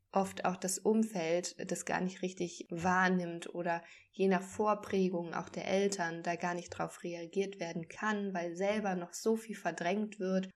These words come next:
Und es sind so subtile Handlungen wie ein, ein auf den Schoß nehmen oder ein an sich drücken, küssen. Und du möchtest das als Kind eigentlich nicht. Also es ist eine Machtausübung von der erwachsenen Part,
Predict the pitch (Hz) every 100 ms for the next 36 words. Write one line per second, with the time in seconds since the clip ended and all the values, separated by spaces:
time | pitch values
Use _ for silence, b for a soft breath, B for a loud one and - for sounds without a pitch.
0 | _ - 190 185 185 - 190 196 202 196
1 | 190 190 196 190 - 240 233 196 202 220
2 | 226 214 196 190 185 185 185 - 190 196
3 | 196 190 190 190 190 - 185 190 190 220
4 | 226 220 196 190 185 185 180 - 180 180
5 | 180 B B - 180 185 - 196 196 196
6 | - 190 196 202 180 170 175 170 226 226
7 | - 190 175 170 - 185 185 - - 190
8 | 185 196 196 240 208 202 196 190 - 202
9 | 196 196 175 170 175 185 - 180 214 220
10 | - 180 175 - - - - 185 185 185
11 | 233 - - 226 220 - 214 208 190 185
12 | - 175 170 170 - 180 165 165 - -
13 | 165 - 185 175 190